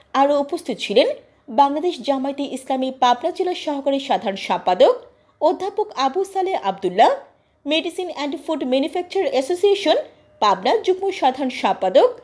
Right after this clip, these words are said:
বিশিষ্ট ব্যবসায়ী ও সমাজসেবক মাহমুদ রফিকুল ইসলাম, মাওলানা মরহুম আব্দুস সুবহানের ছেলে আব্দুল হালিম লাল, বিশিষ্ট ব্যবসায়ী ইমামুর রহমান সহ পাবনা ও সাতক্ষীরার জামায়াত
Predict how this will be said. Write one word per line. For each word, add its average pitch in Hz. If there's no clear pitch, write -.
বিশিষ্ট 370
ব্যবসায়ী 262
ও 302
সমাজসেবক 370
মাহমুদ 320
রফিকুল 311
ইসলাম, 269
মাওলানা 311
মরহুম 233
আব্দুস 254
সুবহানের 349
ছেলে 330
আব্দুল 269
হালিম 302
লাল, 202
বিশিষ্ট 370
ব্যবসায়ী 330
ইমামুর 320
রহমান 339
সহ 440
পাবনা 320
ও 277
সাতক্ষীরার 294
জামায়াত 226